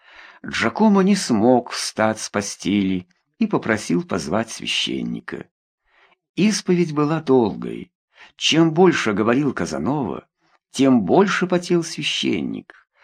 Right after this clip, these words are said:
Наконец умирающий сказал последние слова. «Всевышний, и вы, свидетели моей кончины, знайте,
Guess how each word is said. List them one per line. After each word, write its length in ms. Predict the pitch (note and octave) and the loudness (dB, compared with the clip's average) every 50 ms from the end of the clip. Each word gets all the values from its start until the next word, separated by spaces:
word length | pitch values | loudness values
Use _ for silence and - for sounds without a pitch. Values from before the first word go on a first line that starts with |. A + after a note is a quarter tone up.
| - - - - - | -20 -20 -20 -18 -14
Наконец 580 | - A1+ C2 - - E2 B2 E3+ G3 F#3+ - | -12 -10 -10 -6 -4 0 0 0 0 2 0
умирающий 680 | F3+ E3+ E3 E3 E3 E3 D#3+ D#3 D#3 D3+ - - - C3+ | 2 2 4 2 2 0 -2 -4 -4 -4 -6 -6 -6 -6
сказал 500 | C3 - - - D#2+ D#2+ D2+ G#2+ A#2 A#2+ | -8 -8 -8 -6 -6 -2 0 0 0 0
последние 720 | A#2 - E2 D#2+ - - B1 D#2 F2+ F2 D2+ D#2 C#2 B1+ B1+ | -2 -4 -6 -6 -6 -6 -4 -4 -4 -4 -4 -6 -6 -8 -10
слова. 540 | - - B1 B1 A#1 A#1+ B1 C2 C2+ - _ _ _ _ _ _ _ _ _ _ _ _ _ _ _ _ _ _ _ | -12 -12 -10 -12 -10 -10 -10 -12 -12 -14 _ _ _ _ _ _ _ _ _ _ _ _ _ _ _ _ _ _ _
«Всевышний, 1120 | - - - - C3+ C#3+ C#3 D3+ G3 G#3+ G3 - - - - D2+ C2 A#1 G#1+ G#1+ - _ _ _ _ - | -12 -10 -4 0 2 2 2 2 2 2 2 0 -2 -4 -4 -6 -6 -8 -10 -12 -16 _ _ _ _ 0
и 160 | D3+ D#3+ E3 | 2 4 4
вы, 460 | D3+ D3+ G#3 A3+ F#3 A#2 - - _ _ - | 4 4 2 2 2 0 -2 -6 _ _ -12
свидетели 760 | - - - - A2 C#3 C3 B2 E3 F3 E3 - C#3+ C3+ C3+ | -10 -8 -4 0 0 0 2 4 2 2 2 2 2 2 4
моей 300 | B2 A#2+ A2 B2 C3+ C3 | 2 2 2 0 -2 -2
кончины, 680 | - - G#2 G#2 G2+ - - A#2 G#2 F2+ - C2 - _ _ _ _ _ _ - | -4 -4 -4 -4 -4 -4 -4 -4 -4 -4 -6 -10 -14 _ _ _ _ _ _ -12
знайте, 760 | F2+ F#2 A2 B2 D3 F3 F3 C#3+ G#2+ - - - A1+ - | -8 0 2 2 4 4 2 0 -2 -8 -10 -10 -12 -12